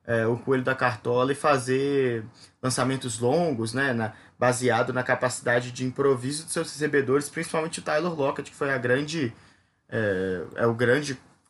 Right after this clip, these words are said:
a conexão dele no, com, com o corpo de recebedores. Mas nesse jogo específico, esse foi um, um problema pro Russell Wilson, acabou sendo sacado cinco vezes, é, é, segurou a bola, um,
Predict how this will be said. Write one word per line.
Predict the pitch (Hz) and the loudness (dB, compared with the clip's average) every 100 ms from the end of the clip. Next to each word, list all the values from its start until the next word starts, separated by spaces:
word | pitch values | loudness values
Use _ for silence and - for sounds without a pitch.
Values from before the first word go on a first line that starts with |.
| - | -10
a | 117 | -6
conexão | 135 131 - - 147 131 | -2 -2 0 2 2 2
dele | 110 113 101 101 | -2 -2 -4 -10
no, | 117 107 | -14 -14
com, | - 107 101 | -10 -8 -8
com | - 104 104 | -8 -8 -8
o | |
corpo | 104 107 | -8 -10
de | - | -8
recebedores. | 120 - 123 143 127 101 - - _ _ _ | -8 -4 0 0 -2 -6 -10 -20 _ _ _
Mas | 120 120 | 0 2
nesse | 123 143 139 | 2 -2 0
jogo | 131 127 | 0 0
específico, | - 143 - 143 151 - 160 - | -2 -4 -2 -6 -8 -8 -6 0
esse | 139 147 | 0 0
foi | - 147 135 | 0 0 0
um, | 139 131 - | -4 -6 -8
um | 143 | -4
problema | 165 170 170 151 | -4 0 0 -2
pro | 120 | -4
Russell | 117 - 117 | -6 -4 -4
Wilson, | 110 135 | -4 -4
acabou | 120 110 | -4 -4
sendo | 127 131 | -4 -6
sacado | 127 123 127 123 | -4 -2 0 -2
cinco | 117 139 147 165 | -4 -8 -8 -6
vezes, | 123 135 151 143 - - _ _ _ - | -2 -2 -2 -8 -18 -20 _ _ _ -10
é, | 101 92 - _ _ _ _ _ _ _ _ _ | -8 -8 -12 _ _ _ _ _ _ _ _ _
é, | 104 98 92 92 | -8 -6 -6 -6
segurou | 95 - 120 123 123 135 | -8 -8 -4 -2 0 2
a | 117 | 2
bola, | 113 117 110 98 | 4 2 2 -2
um, | 107 | -6